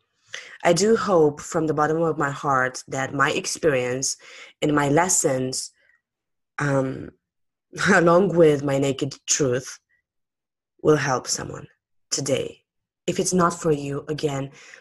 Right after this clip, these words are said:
please share it with someone that is in this very situation, that doesn't know how to handle their children behavior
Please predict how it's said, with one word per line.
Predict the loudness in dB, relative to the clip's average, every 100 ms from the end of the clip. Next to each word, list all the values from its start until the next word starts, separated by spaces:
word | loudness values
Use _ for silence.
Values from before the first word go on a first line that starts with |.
| _ -2
please | 2 4 2 0
share | 2 2
it | 2 -2 -8
with | -6
someone | -4 -2 -2 -4
that | -6 -8 -8
is | -6 -6 -8 -8
in | -6 -6 -6
this | -2 0 0 -2 -10 _ _ _ _ _
very | 0 4 4
situation, | 2 -4 -2 -2 0 -2 -2 -6 -6
that | -4 -4 -4
doesn't | -4 -2 0
know | 0
how | 0 0 -2
to | -4
handle | -4 -2 -2 -2 -2 -2 -8 -20 _ _ _ _
their | 0 2 2 0 -2
children | 2 2 4 0
behavior | 0 -2 -2 -2 0 0 0